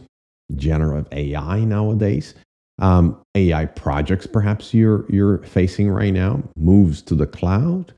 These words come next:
and, and all the nuances in technology in there with serverless, server, uh, serverless environments, uh, and, you know, container, containers and so forth. So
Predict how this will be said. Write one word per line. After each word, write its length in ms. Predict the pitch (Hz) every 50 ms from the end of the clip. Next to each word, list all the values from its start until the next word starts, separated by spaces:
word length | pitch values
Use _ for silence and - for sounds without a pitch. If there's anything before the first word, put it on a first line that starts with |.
| _ _ _ _ _ _ _ _ _ -
and, 340 | - 101 98 98 98 - -
and 260 | 101 98 95 95 92 -
all 200 | 95 104 101 101
the 120 | 90 92
nuances 560 | 92 90 92 95 95 92 90 - 92 82 76
in 100 | 85 82
technology 720 | 76 85 82 - 85 78 76 76 76 73 71 71 67 71 73
in 140 | 73 71 71
there 280 | 87 123 135 - 127
with 360 | 107 80 65 64 67 65 -
serverless, 760 | - - - - 78 73 69 69 67 65 67 71 - - - -
server, 480 | - - 76 78 69 65 - - -
uh, 60 | 90
serverless 520 | 90 - - 85 82 73 78 76 69 - 73
environments, 840 | 73 76 76 73 98 117 113 107 107 107 104 101 104 107 104 - - - - - _ _ _ - -
uh, 240 | 71 73 73 69 - - - - _ -
and, 240 | - 73 71 - - _ _ _ _ _ _ -
you 80 | 85
know, 200 | 73 69 64 - - _ -
container, 580 | - 76 73 - - 82 78 73 71 71 73 - - _ _ _ _ _
containers 680 | - 90 80 - - - 98 101 101 107 107 101 85 80
and 120 | 78 76
so 140 | - 73 71
forth. 260 | - - 120 - - - - - - _
So 280 | - - 139 - -